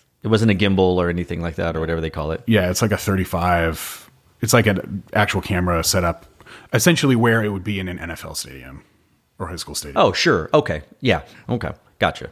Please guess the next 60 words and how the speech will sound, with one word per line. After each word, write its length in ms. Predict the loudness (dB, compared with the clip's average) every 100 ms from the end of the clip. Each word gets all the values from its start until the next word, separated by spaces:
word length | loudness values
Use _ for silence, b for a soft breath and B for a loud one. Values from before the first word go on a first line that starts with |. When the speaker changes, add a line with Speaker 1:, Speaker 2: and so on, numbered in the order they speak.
| -6
Speaker 1:
All 80 | -6
right. 100 | 0
We're, 140 | 0
we're 180 | 2 2
gonna 140 | 4
get 100 | 4
to 80 | 2
the 80 | 2
heated 280 | 2 0 0
questions 340 | -2 -2 -6
later. 240 | -6 -6 0
We're 60 |
not 80 | 2 4
Speaker 2:
Okay. 20 | 0
Speaker 1:
even 120 | -2
there 200 | 2 4
yet, 300 | 4 0 -4
Wes. 440 | -6 -6 -8 -12 -6
Oh 100 | -4
my 160 | -4
God. 320 | -6 -6 -4 -4
You 80 |
thought 180 | 0 -2
this 120 | -2
was 80 | -10
gonna 180 | -10 -12
be 140 | -14 -16
easy, 380 | -8 -6 -6 -6
didn't 380 | -4 -4 -8 -12
you? 140 | -12
I 60 | -6
mean, 140 | -6
it, 120 | -6 -12
it 100 | -14
is. 120 | -6 -2
Speaker 2:
It's 160 | 2
been 140 | 4 4
easy 180 | 2 -2
so 160 | -4
far. 200 | -6 -8
Speaker 1:
Yeah, 140 | -6 -8 -12
I 40 |
know. 140 | -12 -14 B B
So, 300 | 4 4 6
um, 180 | 4 4
I 80 | 2
like 140 | 2
to 60 | 4
go 140 | 2
through 120 | 4 0
people's 300 | 0 -4 -4
Facebook 380 | -4 -4 -8
likes 460 | -6 -8 -8 -16 -6 -4
Speaker 2:
Okay. 200 | -2 -2
Speaker 1:
and 100 | 0
find 180 | 2 2
out 120 | 2
what 120 | 2
they 120 | 0 -2
like. 320 | -2 -6